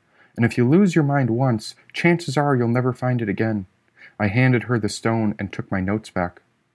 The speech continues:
"Hey, are you staying?" asked Jane. She was smiling really big on purpose.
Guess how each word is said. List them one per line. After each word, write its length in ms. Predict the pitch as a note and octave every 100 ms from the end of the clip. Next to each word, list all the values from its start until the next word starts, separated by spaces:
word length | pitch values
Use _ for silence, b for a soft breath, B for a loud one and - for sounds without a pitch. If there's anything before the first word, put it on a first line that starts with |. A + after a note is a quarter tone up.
| _ _ _ _ _
"Hey, 160 | E3+
are 80 | B2
you 100 | E3
staying?" 560 | G3+ - D3+ A2 G#2 B2 _ _ _ -
asked 220 | G#2 -
Jane. 320 | A2+ A#2 D#3 - _ _ _ _
She 140 | - G#2+
was 100 | -
smiling 480 | G#2 F#2+ F#2+ F2
really 380 | F2+ G#2+ G#2+ G2
big 280 | F2 G#2 F#2+
on 140 | F#2
purpose. 460 | F2+ A2 A2 G2 -